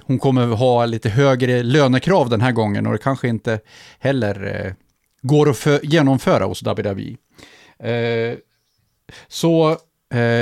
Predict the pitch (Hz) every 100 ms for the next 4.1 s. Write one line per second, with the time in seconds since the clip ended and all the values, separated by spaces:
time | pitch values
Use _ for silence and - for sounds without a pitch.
0 | 120 131 151 185 175 160 - 156 - 147
1 | 143 139 135 - 135 - 139 131 - 165
2 | 160 160 147 143 _ _ - 185 - -
3 | 131 113 117 110 - 123 113 113 110 107
4 | -